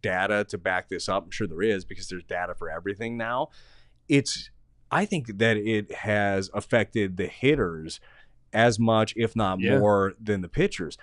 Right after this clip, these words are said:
Speaker 1: Do you have a lot of hitters that take their sweet time getting into the box,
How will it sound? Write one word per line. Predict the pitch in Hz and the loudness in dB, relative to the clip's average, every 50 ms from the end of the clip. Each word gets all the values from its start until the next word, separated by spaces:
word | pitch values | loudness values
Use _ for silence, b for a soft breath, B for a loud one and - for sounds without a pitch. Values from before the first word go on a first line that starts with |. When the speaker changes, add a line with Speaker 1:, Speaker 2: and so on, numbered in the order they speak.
| b b b b b _ _ | b b b b b _ _
Speaker 1:
Do | - 151 | -2 2
you | 165 247 302 320 | 4 6 6 6
have | 226 202 160 120 | 6 2 2 0
a | 117 | 0
lot | 101 104 120 127 113 | 2 4 4 6 4
of | 95 82 | 4 0
hitters | - - 139 175 196 147 98 92 - | 0 2 4 4 6 4 2 0 0
that | 101 98 98 - | 0 -2 -2 -2
take | - 117 117 98 - | -2 -4 -4 -2 -2
their | 98 87 | -4 -4
sweet | - - - - 104 113 135 160 160 - | -4 -4 -6 -2 0 0 0 0 0 -2
time | - 120 120 113 113 113 113 98 | -2 0 0 2 2 0 -2 -2
getting | 92 113 117 135 147 151 | 0 0 0 0 0 0
into | 160 160 151 151 | 0 -2 -2 2
the | 147 156 | 2 2
box, | 131 - 120 107 104 104 101 98 98 104 - - | 2 4 4 4 4 2 2 0 -2 -4 -6 -10